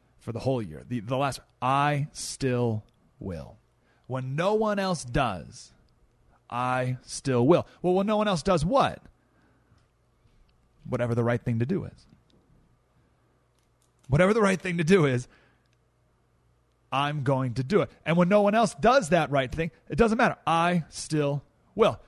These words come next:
Now, that can mean a lot of different things. Politically, when no one else believes that this is the most important issue in our country,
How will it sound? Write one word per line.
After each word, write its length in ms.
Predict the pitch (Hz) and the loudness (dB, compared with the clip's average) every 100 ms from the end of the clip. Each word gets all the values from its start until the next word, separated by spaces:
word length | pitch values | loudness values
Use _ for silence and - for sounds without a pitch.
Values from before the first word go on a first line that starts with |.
| - | -2
Now, 80 | 175 | 2
that 100 | 196 | 4
can 100 | 196 | 4
mean 80 | 196 | 4
a 60 | |
lot 120 | 180 | 4
of 60 | 170 | 4
different 180 | 156 151 | 2 -2
things. 160 | 160 - _ | -4 -6 _
Politically, 440 | 170 233 208 117 - _ _ | 4 4 2 -8 -16 _ _
when 240 | 147 190 | 2 4
no 120 | 180 220 | 4 0
one 140 | 240 | -2
else 200 | 226 190 | -4 -4
believes 720 | - 170 196 160 104 98 - - _ _ | -6 -6 -6 -6 -10 -12 -16 -20 _ _
that 200 | 120 101 | -6 -4
this 640 | 131 123 233 160 117 - - _ _ _ _ _ | -4 -2 0 0 -4 -10 -14 _ _ _ _ _
is 140 | - 131 | -6 -2
the 80 | 151 | 0
most 260 | 156 160 | 0 0
important 380 | 147 143 147 139 | 2 4 4 0
issue 260 | 135 - 127 | -4 0 0
in 60 | |
our 100 | 113 | 0
country, 460 | 107 110 98 - | 0 -4 -4 -14